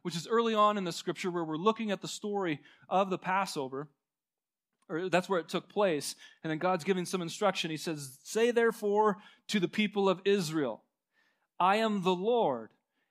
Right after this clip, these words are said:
and I will bring you out from under the burdens of the Egyptians, and I will deliver you from slavery to them.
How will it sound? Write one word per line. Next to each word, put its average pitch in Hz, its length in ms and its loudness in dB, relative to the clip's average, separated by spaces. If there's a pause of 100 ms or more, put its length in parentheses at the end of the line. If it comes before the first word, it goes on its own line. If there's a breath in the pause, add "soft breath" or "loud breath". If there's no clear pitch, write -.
and 151 140 -4
I 185 160 4
will 202 180 0
bring 185 380 -4
you 233 320 -2
out 185 340 0
from 160 180 -6
under 190 260 -2
the 175 100 -2
burdens 160 540 -2
of 147 100 -6
the 147 140 -6
Egyptians, 135 680 -8 (220 soft breath)
and 180 100 2
I 185 80 6
will 190 140 0
deliver 208 480 0
you 226 240 0
from 196 180 -8
slavery 185 840 -6
to 135 140 -12
them. 135 360 -10